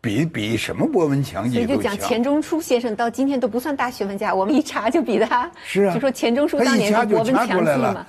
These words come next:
Speaker 2: 嗯。
Speaker 1: 我想这些东西都会退化，但是我感觉到，呃，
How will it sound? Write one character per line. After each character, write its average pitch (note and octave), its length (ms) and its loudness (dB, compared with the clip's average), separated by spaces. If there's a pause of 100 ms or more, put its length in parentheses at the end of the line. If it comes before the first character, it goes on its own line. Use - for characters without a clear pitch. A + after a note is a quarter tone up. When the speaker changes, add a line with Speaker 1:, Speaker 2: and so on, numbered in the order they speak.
(120)
Speaker 2:
嗯。 G#3+ 280 -10 (260)
Speaker 1:
我 C#3 180 2
想 F#3 120 4
这 G3+ 200 4
些 C#3+ 180 2
东 C#3+ 160 0
西 B2+ 100 2
都 D#3+ 220 4
会 A#2+ 180 -2
退 - 240 -6
化， F2 400 -8 (560)
但 G#3+ 160 0
是 F#3+ 80 0
我 E3 220 4
感 C#3 220 -2
觉 D#3+ 120 2
到， F#3 120 2
呃， D#3+ 120 0